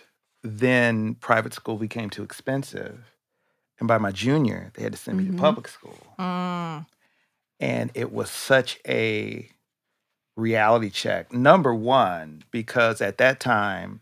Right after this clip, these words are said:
Speaker 1: 'cause I'm from Detroit originally, at that time, they were, like, shooting kids out in front of the school for gym shoes and
Speaker 2: Mm.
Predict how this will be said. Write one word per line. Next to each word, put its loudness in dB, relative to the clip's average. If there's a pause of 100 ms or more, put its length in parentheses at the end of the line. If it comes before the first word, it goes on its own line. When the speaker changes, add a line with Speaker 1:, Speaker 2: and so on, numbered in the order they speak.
Speaker 1:
'cause -14
I'm 6
from -2
Detroit -4
originally, -12 (580)
at 0
that 4
time, -2
they -2
were, -2
like, -4
shooting -6 (560)
kids -2
out 2
in -4
front -2
of -4
the -8
school -6
for -8
gym -4
shoes -4
and -6
Speaker 2:
Mm. 0